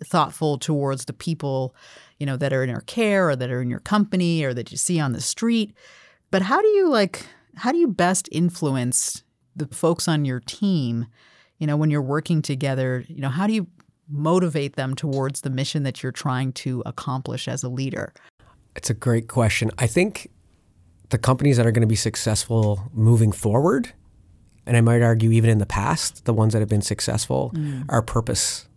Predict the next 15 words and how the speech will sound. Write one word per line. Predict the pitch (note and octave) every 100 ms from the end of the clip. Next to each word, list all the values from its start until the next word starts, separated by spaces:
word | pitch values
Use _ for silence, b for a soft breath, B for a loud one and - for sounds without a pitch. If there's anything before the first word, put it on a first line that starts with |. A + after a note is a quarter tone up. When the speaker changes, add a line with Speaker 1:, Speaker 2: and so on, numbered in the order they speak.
| -
Speaker 3:
Mm-hmm. | D#3+ D#3
Speaker 2:
driven | C3 A2 G#2
and | G2
purpose | - G#2+ G2 -
led. | F2 - _ B B B B -
And | A2
so | B2+
I | A2
think | - C#3+ C#3 - B B
if | - G#2+
you | B2+
can | D#3
create | C#3 D#3 C#3+ B2
purpose | - B2 A#2+ F2+ - - - - _ - -
internally | A#2 - B2 A2+ G#2 F#2+ G2+